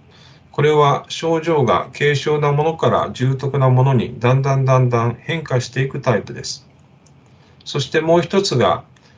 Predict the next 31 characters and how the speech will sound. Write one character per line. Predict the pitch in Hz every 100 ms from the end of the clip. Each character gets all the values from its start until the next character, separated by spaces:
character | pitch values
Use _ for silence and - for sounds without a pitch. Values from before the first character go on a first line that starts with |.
| _ -
心 | - 151 156
臓 | 151 151
か | 156
ら | 147 127
の | 101 -
塞 | - 123 -
栓 | - 123 95
で | 85 - - - _
脳 | 135 151
の | 127
太 | 101 160 151
い | -
血 | 110 -
管 | 110 107
が |
突 | - 110 -
然 | 147
閉 | 131 151
ま | 139
る | 90 - - _ 135
心 | - 151 147
原 | 147 131
性 | 139
塞 | 123 120 -
栓 | 131 107
症 | - 90
が | 127 143
あ |
り | 92
ま | -
す。 | - -